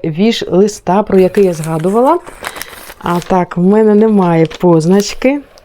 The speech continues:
Тобто, ну, про що може бути книжечка? Немає такого, м, під-, підказки, таки-, такої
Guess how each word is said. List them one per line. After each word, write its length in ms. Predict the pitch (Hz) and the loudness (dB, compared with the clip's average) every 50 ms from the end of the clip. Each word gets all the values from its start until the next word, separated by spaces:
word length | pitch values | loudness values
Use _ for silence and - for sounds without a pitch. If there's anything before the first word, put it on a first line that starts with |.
| - - - - - - - - | -20 -20 -18 -18 -18 -16 -6 0
Тобто, 680 | 208 202 202 - - 214 202 196 196 190 185 185 185 170 - | 0 0 0 0 2 2 4 4 6 6 4 4 2 0 0
ну, 120 | 202 233 | 0 -2
про 180 | 214 - - 220 | -2 -2 -2 -4
що 180 | - - 208 190 | -2 -2 0 0
може 280 | 180 180 165 170 175 | 0 0 -2 -2 -2
бути 300 | 165 156 165 175 - 160 | -2 -2 -2 -2 -2 -2
книжечка? 640 | - - 165 160 156 - 175 - - - - 233 269 - - - - - - - - - - - - | -4 -2 -2 -2 -2 -4 -4 -6 -6 -4 -4 -4 -4 -6 -12 -18 -20 -20 -18 -18 -18 -18 -12 -6 -2
Немає 420 | - 208 214 202 196 180 170 165 | 0 0 2 2 0 0 0 -2
такого, 680 | - 165 - - 180 180 170 175 170 170 170 165 160 | -2 -4 -2 0 0 0 2 2 2 2 2 2 0
м, 880 | 160 165 160 160 160 202 - 185 180 - - - - 117 120 127 135 170 | 0 -2 -2 -4 -6 -8 -10 -12 -12 -12 -12 -12 -12 -10 -10 -8 -6 -4
під-, 300 | - 226 208 - - - | -2 -2 -2 -4 -4 -4
підказки, 580 | - 226 - - - 170 147 151 - - 196 | -4 -4 -4 -2 -4 -4 -4 -4 -4 -2 -2
таки-, 440 | 180 - 208 202 - 214 202 180 - | -2 -2 -2 -2 0 2 2 0 0
такої 540 | - - 196 - - - 190 185 180 175 | -2 -6 -6 -4 0 2 2 4 4 2